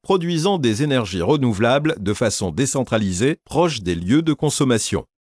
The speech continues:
La nécessité de trouver des moyens de stocker ces énergies produites localement mais de façon intermittente,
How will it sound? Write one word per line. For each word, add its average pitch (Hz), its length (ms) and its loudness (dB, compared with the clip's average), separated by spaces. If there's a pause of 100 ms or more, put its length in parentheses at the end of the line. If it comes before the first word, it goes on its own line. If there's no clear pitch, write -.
(320)
La 104 200 2
nécessité 180 680 0
de 135 120 2
trouver 120 380 0
des 92 140 -2
moyens 98 320 0
de 69 120 -8
stocker 113 420 -2
ces 87 320 -4
énergies 113 400 0
produites 123 500 -2
localement 143 720 0
mais 139 140 0
de 92 100 -4
façon - 400 -6
intermittente, 123 760 0